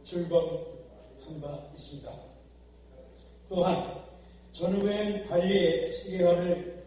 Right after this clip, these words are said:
기하기 위하여 현재 국내의 전후들을 대상으로 회원 명부 책자를 제작 중에 있습니다. 올해는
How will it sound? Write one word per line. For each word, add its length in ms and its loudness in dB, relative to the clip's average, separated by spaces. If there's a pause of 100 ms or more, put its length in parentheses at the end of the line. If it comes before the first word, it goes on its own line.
(120)
기하기 400 -4
위하여 300 -2 (640)
현재 680 0 (320)
국내의 640 0
전후들을 800 0
대상으로 680 -4 (440)
회원 340 4
명부 420 -2
책자를 880 -2
제작 360 -8
중에 140 -6
있습니다. 380 -12 (1080)
올해는 580 0